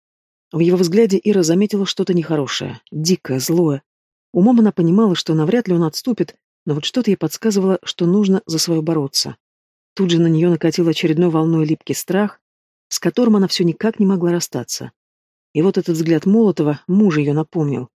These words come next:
Она почувствовала, как грудную клетку словно сковало и стало трудно дышать. Ладони опять мелко задрожали, и она стиснула их в кулаки, врезаясь ногтями в кожу ладони до крови. Ей отчаянно захотелось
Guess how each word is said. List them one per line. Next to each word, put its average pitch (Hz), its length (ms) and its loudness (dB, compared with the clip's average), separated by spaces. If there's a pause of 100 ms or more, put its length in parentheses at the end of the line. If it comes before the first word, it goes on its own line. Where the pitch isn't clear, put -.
(360)
Она 165 180 -2
почувствовала, 165 560 -4
как 160 180 -2
грудную 165 360 0
клетку 196 400 -2
словно 175 420 0 (300)
сковало 190 560 0
и 143 40 -4
стало 165 300 0
трудно 160 360 -2
дышать. 151 440 -6 (640)
Ладони 165 400 2
опять 160 300 -2
мелко 147 320 -4
задрожали, 151 540 0
и 175 40 2
она 170 160 2
стиснула 202 460 -2
их - 200 -10
в - 60 -20
кулаки, 185 400 -2
врезаясь 165 480 0
ногтями 190 500 -2
в - 120 -10
кожу 185 320 0
ладони 160 420 -2
до 147 140 -6
крови. 123 340 -8 (560)
Ей 156 160 2
отчаянно 220 340 2
захотелось 165 560 0